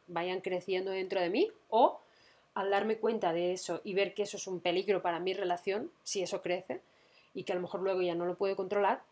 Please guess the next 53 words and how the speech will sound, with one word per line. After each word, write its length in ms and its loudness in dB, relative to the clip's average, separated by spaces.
sí 340 -4
decido 460 0
alejarme 480 -2
de 60 -2
esa 180 -6
persona, 340 0
cortar 380 2
el 100 2
contacto 680 -2
y 80 0
esperar 340 2
a 60 2
que 100 -2
todo 220 0
eso 320 -4
que 120 -8
está 240 -4
empezando 500 -2
en 60 0
mi 80 0
cabeza 400 0
se 240 -4
calme 500 0
y 100 -4
pase. 500 -4
Depende 380 0
de 120 4
mí 220 -2
si 160 -2
lo 100 6
hago 220 4
crecer 300 -2
o 60 0
no. 140 -2
En 100 0
este 180 0
caso 300 2
ella 260 0
le 220 0
dio 280 2
rienda 500 0
suelta 440 0
a 60 -6
esa 420 -4
atracción 680 -2
que 100 -6
empezó 300 -4
a 100 0
sentir 320 -2
hacia 240 -4
ti, 220 -4
ese 200 -6
deseo 520 -2